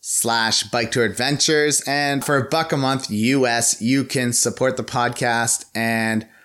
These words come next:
all that money will go back into development of the podcast and website. It would help so much. I, I don't even know where to say it. Like, I just got a new microphone, so hopefully this is sounding better.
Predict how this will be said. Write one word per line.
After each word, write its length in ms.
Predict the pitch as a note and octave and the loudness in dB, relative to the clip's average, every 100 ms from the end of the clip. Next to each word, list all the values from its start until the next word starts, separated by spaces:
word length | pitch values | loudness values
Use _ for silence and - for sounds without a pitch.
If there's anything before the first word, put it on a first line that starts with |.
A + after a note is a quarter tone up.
| _ _ - | _ _ -4
all 180 | C3 C3+ | 0 0
that 180 | B2+ | 0
money 220 | B2 B2 A#2+ | 0 0 0
will 140 | G#2 | -2
go 360 | - A2+ F#2+ - | 0 -2 -4 -4
back 360 | A#2+ A#2 A2+ G2+ | 0 0 -2 -2
into 340 | A2+ - A#2 | -2 -2 -4
development 600 | F#2 F#2 G2+ G2+ F#2+ - | -4 -4 -2 0 -2 -4
of 160 | G2 G2 | -6 -4
the 100 | G2 | -6
podcast 680 | - G2+ G2+ A2 G2+ - F#2 | -4 -6 -4 -2 -2 -2 -4
and 120 | F#2 | -2
website. 580 | F#2+ F#2+ - F#2+ F#2 - _ - | -2 0 -2 -2 -4 -8 _ -2
It 100 | B2+ | 0
would 120 | A#2 | 2
help 360 | B2 A#2+ - | 0 -2 -6
so 420 | - - - E3 F#3 | -4 0 2 4 4
much. 420 | D3+ F3+ - - | 4 2 0 -2
I, 280 | A2 D#2+ A#2 | -2 -2 -2
I 60 | |
don't 200 | A2+ B2+ | 0 0
even 180 | C3 B2 | 2 2
know 200 | A#2+ A2+ | 0 2
where 200 | A2+ A2 | 2 2
to 80 | G#2+ | 0
say 300 | - G#2+ G2 | 0 0 0
it. 80 | F2 | -2
Like, 180 | F#2+ | -4
I 60 | G#2 | -4
just 300 | G#2+ C3+ - | -2 -2 0
got 160 | B2+ A2+ | 0 2
a 40 | |
new 160 | A2 A2+ | 2 2
microphone, 540 | G#2+ G#2+ - A2+ A#2 | 0 -2 -4 -2 -2
so 100 | F2+ | -2
hopefully 320 | B2+ B2+ B2 | -2 -2 -2
this 200 | G#2+ - | 0 0
is 120 | G2+ | 0
sounding 360 | - A2 G#2+ F#2+ | 0 0 -2 -2
better. 400 | G2+ G#2 A2 | -2 -2 -2